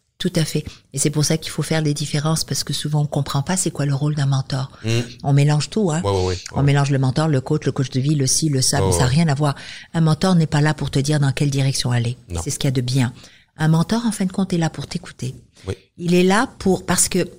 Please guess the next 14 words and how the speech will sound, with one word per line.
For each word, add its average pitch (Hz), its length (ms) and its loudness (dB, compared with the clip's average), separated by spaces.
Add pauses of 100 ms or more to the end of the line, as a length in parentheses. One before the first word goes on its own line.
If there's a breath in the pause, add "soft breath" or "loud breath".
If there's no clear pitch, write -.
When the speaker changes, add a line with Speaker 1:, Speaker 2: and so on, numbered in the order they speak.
(120)
Speaker 1:
je 160 80 0
dis 170 140 0
souvent 180 360 2
aux 170 80 4
gens, 185 260 2 (100)
je - 100 -2
pense - 240 -2
qu'on 160 200 2
oublie 156 280 0
quelquefois 160 480 -2
que 175 180 -4
l'entreprise 165 720 0
qu'on 147 200 -4
crée, - 320 -4